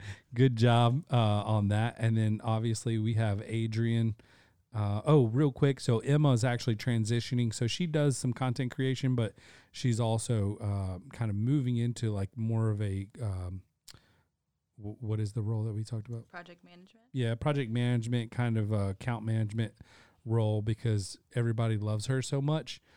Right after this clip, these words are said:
Speaker 1: And I kept getting compliments from, from people, uh, our clients. So we're moving her into a more account management role.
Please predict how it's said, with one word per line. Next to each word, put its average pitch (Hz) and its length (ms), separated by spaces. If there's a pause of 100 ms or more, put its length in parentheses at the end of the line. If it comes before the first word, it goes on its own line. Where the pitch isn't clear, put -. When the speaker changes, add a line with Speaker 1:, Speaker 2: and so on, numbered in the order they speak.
(320)
Speaker 1:
And 107 320
I 104 60
kept 113 220
getting 110 240
compliments 127 640
from, 110 400
from 110 320
people, 120 400 (240)
uh, 107 280
our 107 140
clients. 113 520 (320)
So - 160
we're 104 140
moving 101 300
her 101 240
into 98 300
a 92 40
more 95 300
account 95 320
management 98 380
role. 95 240